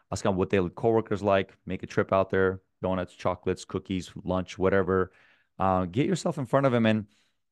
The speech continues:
a piece I've said, if you ha-, do hire a new person,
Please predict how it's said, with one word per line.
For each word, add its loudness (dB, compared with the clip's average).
a -8
piece -2
I've 2
said, 0
if -4
you 0
ha-, 2
do 0
hire 4
a 4
new 0
person, -4